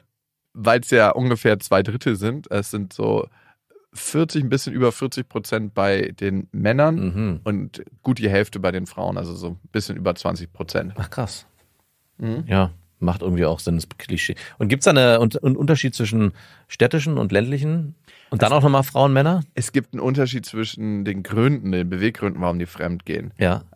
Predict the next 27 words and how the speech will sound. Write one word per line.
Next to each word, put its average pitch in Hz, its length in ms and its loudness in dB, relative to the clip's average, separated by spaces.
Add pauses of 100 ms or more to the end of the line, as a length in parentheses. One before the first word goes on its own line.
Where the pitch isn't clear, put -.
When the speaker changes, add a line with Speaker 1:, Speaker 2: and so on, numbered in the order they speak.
(140)
Speaker 1:
Frauen 123 420 4
gehen 123 240 0
häufiger 120 600 -2 (120)
klischeehafterweise 101 800 -2
aus - 140 -6
emotionalen 127 580 -6
Gründen 123 360 -8
fremd, 160 340 -6 (480)
weil 95 100 2
sie 87 60 -4
sich 95 120 -2
emotional 98 440 -2
nicht 95 120 -8
geborgen 95 440 -2
fühlen. 151 440 -4
Speaker 2:
Mhm. 87 200 0 (560)
Speaker 1:
Ey, 220 280 -4 (400)
ich - 120 -8
glaube, 151 340 4
das 110 320 0
Hauptproblem, 147 800 -2
warum 110 340 0
sich 98 180 -10
Frauen 143 400 0
von 117 340 -6
Männern 98 360 -4
trennen, - 300 -10